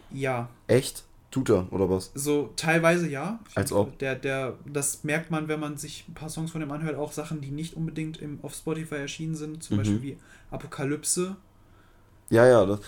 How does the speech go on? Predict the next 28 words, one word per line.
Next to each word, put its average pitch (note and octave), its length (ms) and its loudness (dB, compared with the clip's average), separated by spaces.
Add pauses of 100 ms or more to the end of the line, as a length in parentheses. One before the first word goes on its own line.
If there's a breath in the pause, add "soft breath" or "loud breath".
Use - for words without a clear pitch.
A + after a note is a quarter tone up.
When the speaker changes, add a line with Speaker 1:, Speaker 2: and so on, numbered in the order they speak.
(160 loud breath)
Speaker 2:
aber A#2 300 8
das, A2 400 2
ich A2+ 100 0
dachte B2 260 2
immer, A#2 140 6
das A2 160 2
wären A#2 220 6
so G#2 280 6 (260 soft breath)
irgendwelche A2+ 340 4
F- - 160 -4 (160)
Speaker 1:
Das C#3 100 0
sind F3 160 2
Storyteller-Songs. D#3 800 0
Speaker 2:
Ja, G2+ 120 10
ja. A2+ 380 8 (180)
Speaker 1:
Aber C3 120 -6
das C3+ 160 -2
sind D#3+ 140 0
auch D3+ 100 -4
teilweise D3+ 460 -2
halt - 60 -10
einfach C#3 340 -10
so C#3 320 -6
sehr C#3 240 -6
Meinungen C#3 320 -4
von B2+ 260 -10
ihm. B2+ 200 -8 (100)
Das - 200 -12